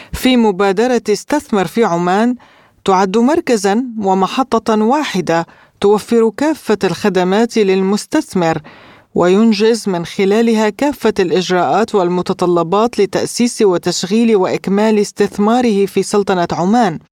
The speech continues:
موضحة أن العديد من الحوافز تقدم للمستثمرين الأجانب، منها إقامة حتى عشر سنوات، لافتة إلى أن الشركات المملوكة للمستثمر الأجنبي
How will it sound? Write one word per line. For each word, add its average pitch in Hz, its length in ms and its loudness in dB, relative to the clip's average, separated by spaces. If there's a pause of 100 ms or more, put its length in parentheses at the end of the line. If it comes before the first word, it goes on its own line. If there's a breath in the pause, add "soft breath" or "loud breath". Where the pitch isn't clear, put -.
(220)
موضحة 196 640 2
أن 196 300 0
العديد 160 480 0
من 185 200 0
الحوافز 220 840 0 (380 loud breath)
تقدم 220 560 0
للمستثمرين 202 920 0
الأجانب، 185 680 0 (320 loud breath)
منها 220 540 0 (220)
إقامة 226 1000 0
حتى - 440 -2
عشر 220 500 0
سنوات، 233 640 0 (360 loud breath)
لافتة 185 600 0
إلى 175 300 0
أن 165 140 0
الشركات 190 600 0
المملوكة 180 680 0
للمستثمر 175 840 0
الأجنبي 175 680 0